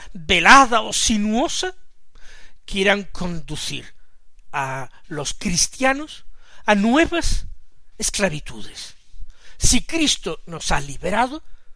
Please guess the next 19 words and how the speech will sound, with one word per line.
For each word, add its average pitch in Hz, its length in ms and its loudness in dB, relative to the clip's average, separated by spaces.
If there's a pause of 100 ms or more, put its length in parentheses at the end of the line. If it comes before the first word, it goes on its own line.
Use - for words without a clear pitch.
(300)
no 175 380 -4 (280)
carguemos 170 840 0
sobre 135 380 -8
nosotros 208 680 -6 (420)
nuevos 165 580 -6
yugos. 139 640 -10 (1080)
El - 140 2
Señor 240 600 6
ya 190 240 0
había 202 260 -2
dicho: 190 420 -4 (300)
"Aprended 196 760 2 (140)
de 214 140 6
mí, 247 300 0 (480)
que 165 160 -6
soy 180 560 -4 (280)
manso 214 680 0 (420)
y 170 160 -4
humilde 196 720 2